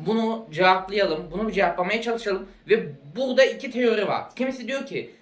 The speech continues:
diş ve tıp tekrardan yükselişe geçecek, kimisi diyor ki tıp ve diş tekrardan düşüşe geçecek. Bunun için değerlendirme aşamasına geçeceğiz. İlk önce şöyle birkaç tane veriden bahsetmek istiyorum.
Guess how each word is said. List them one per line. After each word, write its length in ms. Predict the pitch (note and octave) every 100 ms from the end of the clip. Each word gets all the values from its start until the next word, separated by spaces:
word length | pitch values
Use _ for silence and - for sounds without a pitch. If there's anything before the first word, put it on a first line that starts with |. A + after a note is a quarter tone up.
| _ D3
diş 420 | A3+ B3+ - -
ve 220 | F#3 F3+ -
tıp 320 | C#4 B3+ -
tekrardan 540 | B3+ B3 D#3+ D#3+ B2+
yükselişe 460 | B2+ C3 F#3 F#3 B3+
geçecek, 500 | B3 - A3+ B3+ - _ -
kimisi 300 | B3 B3 B3
diyor 180 | B3+
ki 180 | B3+ B3
tıp 220 | - A#3+
ve 140 | G#3 G3
diş 200 | B3+ -
tekrardan 480 | C4 A#3 F3+ A3+ G#3+
düşüşe 220 | F3 F#3
geçecek. 380 | C#3 B2+ A2 - - - _ _
Bunun 300 | G3+ C#4 B3+
için 380 | A#3 C4+ C4 - D#3+
değerlendirme 640 | G3 G3 G3+ G3+ G3+ G#3+
aşamasına 540 | G3+ G3 F#3+ F3+ A#3+
geçeceğiz. 640 | A#3 - D#3+ F3+ F3 G3 F#3+
İlk 200 | C4+ C4
önce 220 | C#4 D#3+
şöyle 340 | - C4 D#4+ -
birkaç 300 | A3+ C#4 -
tane 280 | E3+ A3
veriden 380 | D#3+ F3 F#3 G#3
bahsetmek 440 | D#3 A2+ G#2+ A2 A2
istiyorum. 380 | - A#2+ E3